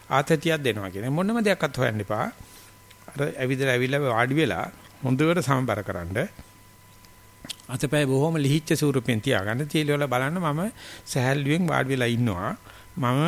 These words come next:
මෙතන මට දැන් මේ සැහැල්ලුව වැටහෙනවද කියලා. ඉඳගෙන ඉන්න සැහැල්ලුව වැටහෙනවා නම් භාවනාව පටන් ගන්න තියෙනවා.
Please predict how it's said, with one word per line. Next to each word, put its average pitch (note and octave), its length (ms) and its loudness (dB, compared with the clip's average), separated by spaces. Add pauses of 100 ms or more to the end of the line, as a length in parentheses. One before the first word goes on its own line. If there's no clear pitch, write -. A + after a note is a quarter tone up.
මෙතන C#3+ 360 0 (420)
මට C3+ 360 -2
දැන් D3 200 0
මේ E3 320 0
සැහැල්ලුව F3+ 720 4
වැටහෙනවද C#3 560 2
කියලා. - 260 -16 (1900)
ඉඳගෙන B2+ 280 2
ඉන්න D3 180 0
සැහැල්ලුව D3+ 440 0
වැටහෙනවා D3 380 0
නම් F3+ 160 -2
භාවනාව D3 380 -2
පටන් C#3 240 -4
ගන්න C3+ 220 -6
තියෙනවා. - 380 -12